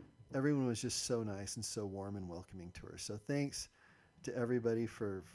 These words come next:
for helping her out. So, um, the other shout out I wanna give is just, you know, I got to ride with, with some of the Skyline Pink boys, and there's a few in particular I just wanted to shout out, and that's,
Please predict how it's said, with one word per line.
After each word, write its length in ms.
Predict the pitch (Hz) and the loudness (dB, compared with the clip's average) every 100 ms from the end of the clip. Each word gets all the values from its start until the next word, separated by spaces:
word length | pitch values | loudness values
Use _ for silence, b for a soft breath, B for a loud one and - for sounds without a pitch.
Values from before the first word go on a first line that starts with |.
| - | -6
for 220 | 98 90 92 - 110 98 - | -4 -4 -8 -16 -20 -14 -8
helping 260 | 104 98 | -6 -6
her 260 | 95 76 71 | -6 -10 -12
out. 140 | 85 - | -16 -14
So, 320 | - 107 101 - B B B B B | -6 -4 -4 -8 B B B B B
um, 400 | 151 147 147 143 - - - - - - - - 156 | 2 4 4 2 -4 -18 -20 -20 -20 -20 -20 -12 2
the 180 | 175 | 8
other 260 | 247 254 190 | 10 10 8
shout 340 | - 156 139 | 8 6 6
out 140 | 135 131 | 8 8
I 40 | |
wanna 260 | 127 123 127 | 6 6 4
give 400 | 113 117 120 113 | 6 10 10 10
is 160 | 117 - | 6 4
just, 460 | 151 139 - - - | 6 6 4 -2 0
you 140 | 160 | 2
know, 120 | 139 139 | 6 6
I 140 | 180 | 8
got 220 | 175 160 | 8 6
to 120 | - | 4
ride 300 | 131 123 127 | 6 6 6
with, 260 | 120 110 - | 4 0 -2
with 140 | 127 113 | -2 0
some 180 | 131 | 2
of 60 | 120 | 2
the 80 | 107 | 0
Skyline 460 | - 110 110 110 | 0 0 0 0
Pink 280 | 107 113 98 | 0 0 -2
boys, 500 | 107 107 104 107 - b b b b b - | 0 2 2 0 -4 b b b b b -8
and 480 | 143 127 123 123 120 | 2 4 6 4 2
there's 260 | - 185 202 | 4 4 6
a 40 | |
few 220 | - 226 240 | 2 4 6
in 80 | |
particular 480 | 185 160 156 - 143 | 6 4 6 8 8
I 60 | 135 | 8
just 160 | 127 | 6
wanted 240 | 135 127 120 | 2 2 4
to 60 | |
shout 360 | 113 - 117 113 | 2 4 6 6
out, 280 | 117 117 117 | 6 6 4
and 80 | 127 | 4
that's, 380 | 120 113 - | 4 2 -2